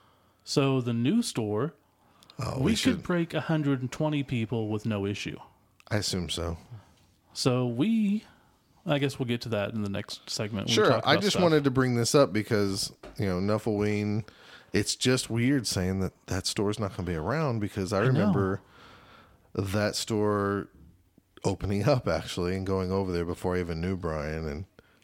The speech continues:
Speaker 2: I remember
Speaker 1: Yeah.
Speaker 2: buying Pokemon cards for my little brothers when they were, Pokemon just came out and they were hard to find. So it's just gonna be weird.
Speaker 1: I remember going there way before I knew you or Brian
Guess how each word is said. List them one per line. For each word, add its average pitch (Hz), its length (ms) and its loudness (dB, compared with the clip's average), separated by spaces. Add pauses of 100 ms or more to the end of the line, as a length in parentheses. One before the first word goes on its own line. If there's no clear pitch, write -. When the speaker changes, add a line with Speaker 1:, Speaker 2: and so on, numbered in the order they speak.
Speaker 2:
I - 40 -12
remember 180 260 0
Speaker 1:
Yeah. 78 40 -8
Speaker 2:
buying 85 360 -2 (100)
Pokemon 73 540 -6
cards 76 300 -6
for - 100 -6
my 73 280 -6 (300)
little 82 160 -2
brothers 80 540 -4
when 73 140 -4
they 76 140 -4
were, 71 280 -6 (680)
Pokemon 87 460 -2
just 90 280 -2
came 82 200 -4
out 82 200 -4
and 82 80 -10
they 87 40 -4
were 82 80 -4
hard 78 220 -6
to 78 60 -8
find. 76 480 -6
So 78 400 -8
it's 73 180 -6
just - 260 -4
gonna 113 140 -4
be 113 140 -2
weird. 104 500 -4 (180)
Speaker 1:
I 143 80 4
remember 160 360 0
going 143 300 0
there 135 220 2
way 127 340 0
before 127 680 -2 (440)
I 131 200 0
knew 123 180 2
you 120 300 0
or 131 140 -2
Brian 123 560 -2